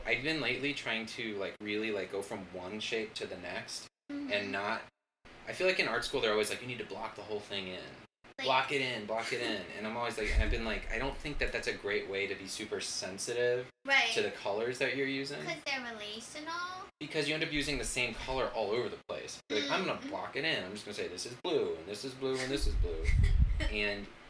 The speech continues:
Speaker 1: I feel like I get really confused when I do that.
Speaker 2: Uh-huh.
Speaker 1: 'Cause I'm like, "Okay, well, that's blue. Okay, so check, blue."
Speaker 2: Mm-hmm.
Speaker 1: And, uh, I feel like when I force myself to go and really just mix this one color and think about just this thing and then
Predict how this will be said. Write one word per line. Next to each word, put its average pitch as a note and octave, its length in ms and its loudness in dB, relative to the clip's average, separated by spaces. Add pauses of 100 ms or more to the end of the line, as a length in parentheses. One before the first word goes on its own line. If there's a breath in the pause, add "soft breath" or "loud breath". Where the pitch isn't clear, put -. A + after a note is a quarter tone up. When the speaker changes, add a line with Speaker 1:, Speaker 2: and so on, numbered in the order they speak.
Speaker 1:
I A2 40 -2
feel C#3 140 2
like A#2+ 180 2
I A#2 140 4
get A2+ 160 2
really F#2+ 180 -2
confused F2+ 420 -10
when D#2+ 80 -12
I D2 100 -12
do D2 180 -12
that. - 220 -6
Speaker 2:
Uh-huh. - 420 -6
Speaker 1:
'Cause G#2 140 -4
I'm G#2 140 0
like, F#2+ 120 -2
"Okay, A2+ 240 0
well, F#2+ 120 0
that's A2 200 0
blue. E2+ 220 -4 (580)
Okay, F2+ 220 -4
so F#2+ 120 -6 (300)
check, F2+ 280 0 (200)
blue." G2 160 -4
Speaker 2:
Mm-hmm. C#4+ 840 -10
Speaker 1:
And, F#2 300 -6
uh, F2 320 -2 (840)
I G#2 80 -4
feel A2+ 160 0
like G#2 100 0
when G#2+ 80 -2
I F#2+ 60 -2
force A2+ 260 2
myself G2+ 300 0
to G2+ 100 0
go G2+ 300 2 (420)
and A2 100 -2
really G#2 160 4
just G2+ 180 -2
mix G#2+ 220 -4
this G#2+ 220 -4
one A2 220 0
color G2 560 6 (500)
and A2 120 2
think G#2+ 160 -2
about F#2+ 240 0
just G2 240 -4
this G2+ 160 -2
thing F#2 380 -6
and F2+ 100 -10
then F2+ 140 -10